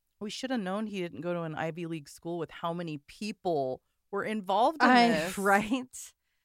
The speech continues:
Speaker 2: It just, like, nobody stopped. No one stepped up to be like, "You know, I'm gonna call." And, and,
Speaker 1: Well,
Speaker 2: and
Speaker 1: these people were in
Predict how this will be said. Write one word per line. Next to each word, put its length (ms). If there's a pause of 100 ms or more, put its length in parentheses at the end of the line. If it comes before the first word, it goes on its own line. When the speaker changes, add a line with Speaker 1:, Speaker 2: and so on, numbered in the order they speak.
(320)
Speaker 2:
It 80
just, 240
like, 100
nobody 460
stopped. 320
No 180
one 240
stepped 300
up 80
to 120
be 80
like, 220
"You 60
know, 160
I'm 160
gonna 220
call." 380
And, 200 (380)
and, 80
Speaker 1:
Well, 320
Speaker 2:
and 460 (460)
Speaker 1:
these 260
people 420
were 240
in 360